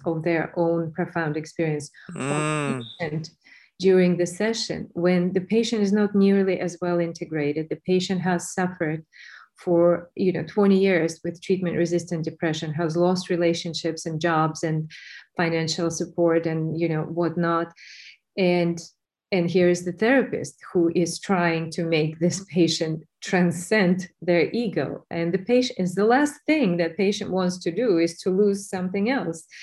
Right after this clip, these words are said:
Speaker 1: You know, <laughs> that's the last thing that's left.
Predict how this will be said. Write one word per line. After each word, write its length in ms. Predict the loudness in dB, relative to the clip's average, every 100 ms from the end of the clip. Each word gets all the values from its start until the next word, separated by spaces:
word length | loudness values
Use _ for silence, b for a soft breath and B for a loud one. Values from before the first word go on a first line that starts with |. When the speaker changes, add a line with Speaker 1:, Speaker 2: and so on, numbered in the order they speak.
| B B
Speaker 1:
You 140 | 2
know, 60 | 4
<laughs> 120 | 4
that's 220 | 2 0 -4
the 120 | -2
last 320 | 0 -2 -4
thing 220 | -4 -2 -2
that's 260 | -4 -4
left. 480 | -2 0 -2 -6 -16